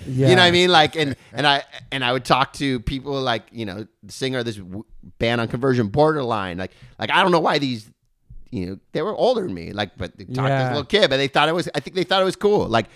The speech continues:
Speaker 2: Wow.
Speaker 1: we'd go to shows, we'd stage dive, we'd go crazy. And, you know, I was a really little skinny kid. So,
Speaker 2: Mm-hmm.
Speaker 1: and definitely the youngest at every show.
Speaker 2: Yeah.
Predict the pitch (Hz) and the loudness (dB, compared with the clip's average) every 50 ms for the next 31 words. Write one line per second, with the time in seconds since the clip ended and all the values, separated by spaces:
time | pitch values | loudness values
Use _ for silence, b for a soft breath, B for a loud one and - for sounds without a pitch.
0 | b b 120 117 117 117 117 113 151 139 - 160 147 147 - - 165 160 156 160 | b b -2 -2 0 0 0 0 0 2 2 2 2 2 0 -2 0 0 2 2
1 | 160 160 160 156 135 139 135 120 113 - - 170 165 156 147 139 160 165 156 160 | 2 2 2 2 2 0 -4 -4 -4 -4 -2 0 0 0 0 0 0 2 2 4
2 | 165 165 - - 131 143 147 - - 147 139 139 147 147 143 160 156 156 156 151 | 2 2 0 0 -2 -2 -4 -2 0 0 2 2 2 2 0 0 0 0 0 0
3 | 131 117 110 - b b b b - 113 110 - - - 175 - - - - 120 | -2 -2 -4 -6 b b b b -12 -12 -12 -10 -12 -12 -12 -14 -14 -12 -8 -4
4 | 120 123 117 117 110 110 113 113 120 117 113 104 101 95 - - - 120 117 110 | -4 -2 -2 -2 -4 -4 -4 -2 -2 -2 -2 -2 -4 -4 -8 -10 -6 -4 -4 -4
5 | 113 113 113 110 104 - - 139 135 117 85 78 - _ - 117 113 113 104 98 | -4 -4 -4 -6 -8 -6 -4 -4 -4 -4 -6 -10 -14 _ -8 -4 -2 -2 -2 -2
6 | 123 120 123 123 - b b b b b _ - 147 151 139 - _ _ _ _ | -4 -4 -6 -10 -12 b b b b b _ -2 -2 -2 -2 -4 _ _ _ _
7 | _ _ 107 - 165 160 131 131 131 120 113 113 117 113 110 107 101 - - 87 | _ _ -2 2 2 2 2 2 -2 -2 -2 -2 -2 -2 -2 -4 -6 -8 -8 -10
8 | 92 90 _ _ - 113 110 98 98 92 - - 143 123 95 73 - - - - | -12 -12 _ _ -6 -6 -4 -4 -6 -8 -4 -2 -2 -2 -2 -2 -6 -12 -16 -20
9 | - - _ - 135 131 120 110 95 90 | -20 -20 _ -8 -6 -6 -6 -6 -8 -10